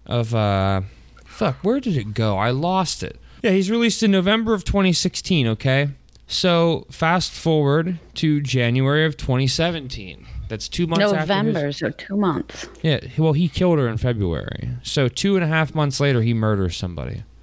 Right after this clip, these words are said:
Speaker 2: Uh, it says, though, that in that interim between being released and murdering her, that he was able to commit six robberies before that he wasn't caught for.
Speaker 1: Oh, that's right, because he was sentenced to,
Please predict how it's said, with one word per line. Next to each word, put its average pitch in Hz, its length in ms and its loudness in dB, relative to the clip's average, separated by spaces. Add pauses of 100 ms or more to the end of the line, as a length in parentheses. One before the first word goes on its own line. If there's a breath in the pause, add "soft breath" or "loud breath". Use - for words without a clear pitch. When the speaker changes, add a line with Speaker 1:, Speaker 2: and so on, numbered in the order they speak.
(300 loud breath)
Speaker 2:
Uh, 220 160 2
it 247 140 0
says, 262 260 2
though, 254 200 4
that 208 300 0
in 247 300 4
that 220 280 2
interim 180 720 2
between 233 840 2
being 190 360 4
released 190 840 2
and 180 340 2
murdering 185 500 2
her, 160 260 2
that 147 140 -2
he 226 100 0
was 190 180 0
able 190 300 2
to - 100 -12
commit - 400 0
six - 580 -2
robberies 180 800 0
before 175 480 0
that 180 160 0
he 196 80 0
wasn't 180 420 0
caught 196 380 -2
for. - 380 -10 (160)
Speaker 1:
Oh, 302 160 0
that's 262 200 -2
right, 311 320 2
because 233 380 -6
he 262 120 -4
was 240 180 -2
sentenced 254 520 -2
to, 190 200 -6